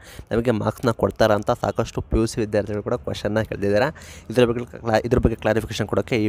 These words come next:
ವಿಡಿಯೋ ಮಾಡ್ತಾ ಇದ್ದೀನಿ. ಅದಕ್ಕಿಂತ ಮುಂಚೆ ನೀವೇನಾದರೂ ಫಸ್ಟ್ ಟೈಮ್ ನಮ್ಮ YouTube ಚಾನಲನ್ನು ನೋಡ್ತಾ ಇದ್ರೆ ದಯವಿಟ್ಟು ಸಬ್ಸ್ಕ್ರೈಬ್ ಆಗಿ, ಸಬ್ಸ್ಕ್ರೈಬ್ ಆಗಿ, ವಿಡಿಯೋ ಇಷ್ಟದ ಲೈಕ್ನ ಮಾಡಿ. ಇದೇ ರೀತಿ ಎಲ್ಲ ಪಿ ಯು ಸಿ ಪರೀಕ್ಷೆ ಬಗ್ಗೆ ಎಲ್ಲ ರೀತಿಯ ಅಪ್ಡೇಟ್ಸ್ಗಳು, ಡೀಟೇಲ್ಸ್ಗಳು ನಮ್ಮ ಚಾನಲಲ್ಲಿ ಡೈಲಿ ಕೂಡ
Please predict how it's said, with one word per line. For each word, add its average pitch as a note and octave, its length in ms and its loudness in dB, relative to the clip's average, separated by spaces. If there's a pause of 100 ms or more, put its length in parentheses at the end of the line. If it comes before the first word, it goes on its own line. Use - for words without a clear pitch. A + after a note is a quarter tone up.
ವಿಡಿಯೋ A2 180 2 (120)
ಮಾಡ್ತಾ G2 260 -2
ಇದ್ದೀನಿ. A#2 220 -2 (440)
ಅದಕ್ಕಿಂತ A2+ 360 0 (120)
ಮುಂಚೆ A2 360 2
ನೀವೇನಾದರೂ G#2 420 0 (100)
ಫಸ್ಟ್ - 440 -2
ಟೈಮ್ C3+ 160 4 (140)
ನಮ್ಮ G#2+ 200 0
YouTube G#2+ 260 -2
ಚಾನಲನ್ನು G2 400 -2
ನೋಡ್ತಾ G2+ 240 0
ಇದ್ರೆ A2 180 0
ದಯವಿಟ್ಟು G2+ 280 -2 (120)
ಸಬ್ಸ್ಕ್ರೈಬ್ - 540 0
ಆಗಿ, G2+ 140 2 (100)
ಸಬ್ಸ್ಕ್ರೈಬ್ G#2+ 440 0
ಆಗಿ, D#3+ 120 2 (500)
ವಿಡಿಯೋ A#2 200 6
ಇಷ್ಟದ G#2 260 -2
ಲೈಕ್ನ G#2+ 300 -4
ಮಾಡಿ. A2+ 200 -2
ಇದೇ B2+ 220 4
ರೀತಿ C#3 200 -6 (100)
ಎಲ್ಲ A#2 180 0 (120)
ಪಿ A#2+ 80 -4
ಯು A#2+ 120 2
ಸಿ D#3 200 -4
ಪರೀಕ್ಷೆ - 320 -6 (100)
ಬಗ್ಗೆ A2 240 0
ಎಲ್ಲ A2 260 4
ರೀತಿಯ G#2+ 260 -2
ಅಪ್ಡೇಟ್ಸ್ಗಳು, - 580 -2 (340)
ಡೀಟೇಲ್ಸ್ಗಳು A2+ 460 0 (100)
ನಮ್ಮ G#2 200 0
ಚಾನಲಲ್ಲಿ G2+ 400 2 (100)
ಡೈಲಿ G#2+ 260 2
ಕೂಡ B2+ 80 2